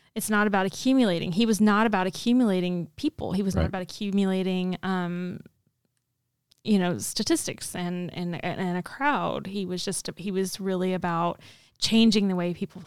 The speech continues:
Speaker 1: thought about systems and making the world a better place.
Speaker 2: Yeah, he was about empowering them, whether that was health, whether that was economically, whether that was religiously. He empowered people with hope and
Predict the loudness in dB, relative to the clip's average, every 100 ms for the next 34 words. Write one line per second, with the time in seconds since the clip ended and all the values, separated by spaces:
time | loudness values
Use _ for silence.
0 | -8 0 0 0 0 -2 0 -4 -2 0
1 | 0 0 -4 -2 0 0 0 -2 -2 -2
2 | -4 -4 -4 -4 -4 -4 -4 -2 -2 -4
3 | 0 6 8 8 8 8 8 6 6 6
4 | 4 4 4 6 6 4 2 -2 2 4
5 | 6 4 -2 0 2 2 -2 -2 -2 -4
6 | 0 2 2 2 0 2 2 2 2 2
7 | -2 -4 -4 -4 0 4 4 2 2 2
8 | 0 -6 -20 _ _ 4 4 4 0 2
9 | 4 2 -2 -8 -6 -4 0 2 2 0
10 | -4 -20 _ _ _ 0 6 6 4 -6
11 | 2 4 4 2 -12 _ _ _ _ _
12 | _ _ _ 2 4 4 2 2 -2 -6
13 | -10